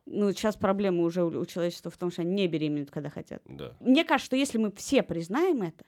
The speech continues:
Speaker 1: то тогда совершенно неважно, как бы бесплатно, не бесплатно, нет никакого.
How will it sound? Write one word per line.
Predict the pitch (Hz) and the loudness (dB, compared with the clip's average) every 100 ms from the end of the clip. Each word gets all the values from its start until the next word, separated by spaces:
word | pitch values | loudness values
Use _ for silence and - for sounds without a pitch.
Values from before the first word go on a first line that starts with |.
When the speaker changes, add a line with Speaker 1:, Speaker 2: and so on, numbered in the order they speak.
| _ | _
Speaker 1:
то | - 190 | -4 2
тогда | 214 208 330 392 | 2 4 2 2
совершенно | 226 226 285 254 | -4 -2 0 2
неважно, | 254 247 180 170 | 2 -2 0 -2
как | 180 165 | 0 -2
бы | 160 | -4
бесплатно, | 156 - - 262 254 202 180 | -6 -14 -2 0 0 0 0
не | 180 | 0
бесплатно, | 190 - 262 240 240 | -2 -2 -2 -2 -4
нет | 254 | -2
никакого. | 208 220 208 | -2 2 2